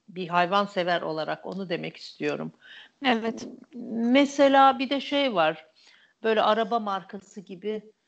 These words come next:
Speaker 1: e, cins köpek meraklısı insanlar. Bu da benim çok tuhafıma gidiyor. Bir sürü, e, sakat hayvan var,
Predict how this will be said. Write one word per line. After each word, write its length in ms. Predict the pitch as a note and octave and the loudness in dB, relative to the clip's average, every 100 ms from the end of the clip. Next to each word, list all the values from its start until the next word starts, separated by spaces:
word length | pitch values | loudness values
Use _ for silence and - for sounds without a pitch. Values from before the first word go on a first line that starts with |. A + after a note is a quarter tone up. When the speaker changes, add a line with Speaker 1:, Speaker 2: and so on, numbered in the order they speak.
| _ _ - | _ _ -10
Speaker 1:
e, 380 | F#3 F3+ F3 F3 - - - G3 - - - _ _ G3 | -6 -4 -4 -6 -8 -12 -14 -16 -20 -20 -20 _ _ -8
cins 440 | A3 A#3 G#3 - | 2 2 2 -4
köpek 440 | - F#3+ F#3+ F#3 F3 | -4 -2 0 -4 -2
meraklısı 580 | D3+ C#3 - - - | -2 -2 -4 -16 -10
insanlar. 680 | D#3 D3+ D#3 D#3 D3+ D3 - - - | -8 -8 -2 -2 -2 -4 -6 -8 -6
Bu 120 | G3+ | 2
da 140 | A#3 | 6
benim 180 | G3+ F#3+ | 6 4
çok 300 | F3 F#3 - | 2 -2 2
tuhafıma 480 | F#3+ D#3+ D#3 G3+ D#3+ | 6 6 6 -2 -6
gidiyor. 460 | D#3 - F2+ F#2 - _ _ _ B3+ | -8 -10 -10 -10 -12 _ _ _ 4
Bir 160 | D#4 | 4
sürü, 640 | C4 - A3 G3 G#3 - - _ _ _ _ | 4 -2 0 2 2 -2 -14 _ _ _ _
e, 280 | F3+ F#3+ F3+ | 0 2 2
sakat 520 | - G3+ F#3+ G3+ G3+ | 2 2 6 4 4
hayvan 540 | F3+ F#3 F3 G3 F#3+ F3+ | 2 2 2 0 0 4
var, 440 | F#3+ F#3+ F#3 - | 4 4 0 -10